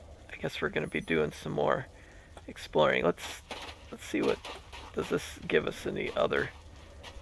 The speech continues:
abilities? Can we look it up? Yeah. Okay, let's see, owned by us. Does not look like there's a, it actually would kind of,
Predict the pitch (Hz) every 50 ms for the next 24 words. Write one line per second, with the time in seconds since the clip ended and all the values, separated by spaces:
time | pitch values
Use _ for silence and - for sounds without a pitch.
0 | - - 190 190 165 - 135 139 139 123 104 - - - - - - - - -
1 | - - - - - - - - - - - - - - - - 71 - - -
2 | - - - - 80 - - - - - - - - - - - - - - -
3 | - - - - - - - - - - - - - - - - - - - -
4 | - - - - - - - - - - - - - - - - - - - 190
5 | - - - - - - - - - - - - - - - - - - - -
6 | - - - - - - - - - - - - - - - - - - - -
7 | - - - - - - - - - - - 180 180 - - 180 180 - - -
8 | - - - - - - - - - - - - - - - - - - 143 -
9 | - - - - - - - - - - - - - - - 165 165 - - -
10 | - - - - - - - - - -